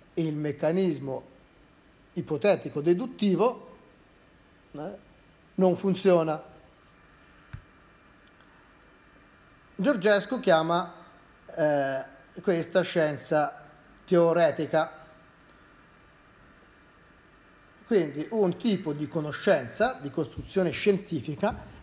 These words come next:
in cui vi sono alcune proposizioni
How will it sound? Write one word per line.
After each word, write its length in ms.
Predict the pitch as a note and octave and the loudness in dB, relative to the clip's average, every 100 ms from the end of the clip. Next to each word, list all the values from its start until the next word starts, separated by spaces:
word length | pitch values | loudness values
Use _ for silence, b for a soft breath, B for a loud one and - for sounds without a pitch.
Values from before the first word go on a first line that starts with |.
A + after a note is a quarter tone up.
| - | -6
in 140 | A#3+ | -2
cui 180 | A3 F3 | 2 2
vi 120 | D#3 | 0
sono 260 | F3+ F#3 D#3+ | 0 0 0
alcune 380 | D#3 - G3+ - - - - | -2 4 4 4 6 6 6
proposizioni 1080 | G3+ G#3+ E3+ D3+ C#3+ - - D#3 C#3+ A#3+ | 4 4 4 -2 -4 0 4 4 4 -2